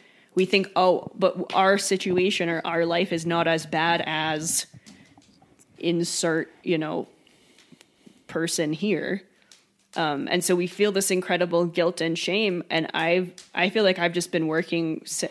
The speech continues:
for the <laughs> past five, seven years or whatever it is to, like,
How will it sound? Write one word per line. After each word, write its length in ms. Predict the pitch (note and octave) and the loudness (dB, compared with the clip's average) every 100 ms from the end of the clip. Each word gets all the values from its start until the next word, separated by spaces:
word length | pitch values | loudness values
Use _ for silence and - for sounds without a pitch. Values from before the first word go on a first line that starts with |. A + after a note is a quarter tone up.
| - | -8
for 160 | - E3 | -6 -6
the 100 | D#3 | -4
<laughs> 100 | F#3 | 0
past 300 | C#4 D4 - - - - - | 2 2 0 -4 -16 -16 -18
five, 600 | - F3+ F3 E3+ E3+ E3+ | -6 0 2 2 0 -6
seven 440 | - - E3 E3 E3 | -4 -2 -2 -2 0
years 280 | F3+ A3+ F#3+ | 2 4 4
or 80 | |
whatever 300 | E3+ D#3+ D#3+ | 2 2 0
it 140 | E3 D#3+ | 0 0
is 260 | D#3 D#3+ - | -2 -2 -2
to, 120 | E3 | -2
like, 380 | D#3+ D#3 - | 0 0 -4